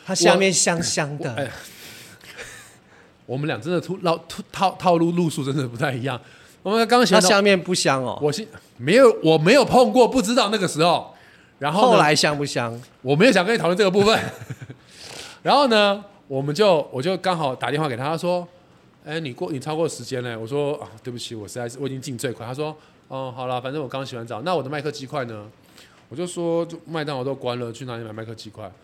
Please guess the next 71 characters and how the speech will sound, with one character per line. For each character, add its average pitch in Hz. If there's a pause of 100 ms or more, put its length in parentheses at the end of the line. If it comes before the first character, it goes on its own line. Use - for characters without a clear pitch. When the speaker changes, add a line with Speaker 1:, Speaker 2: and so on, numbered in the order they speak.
(220)
Speaker 2:
他 233
说 262 (140)
：“没 180
有 175
麦 165
克 160
鸡 143
块 156
哦。 110 (140)
”“哦， 117 (160)
好， 107
那 120
掰 110
了。” 107 (240)
我 147
说 247
：“可 190
是 185
我 190
有 196
买 151
鸡 147
块 156
来 110
在 135
门 107
口， 104
你 104
要 110
不 117
要 123
来？ 104 (420)
就 113
是 113 (120)
Speaker 1:
吃 -
一 147
下 156
我 123
的 123
鸡 139 (220)
块， 123 (300)
Speaker 2:
见-， 151 (220)
见 160
识， 170
见-， 185
鉴 202
别 127
一 127
下， 127
鉴 139
定 127
一 107
下。” 98 (840)
然 117
后 135
他 147
就， 143 (120)
就， 139
就 143
打 123
开 120
门 107
嘛。 104 (500)
然 131
后 135
说 151
：“麦 175
克 190
鸡 185
块 214
嘞？” 165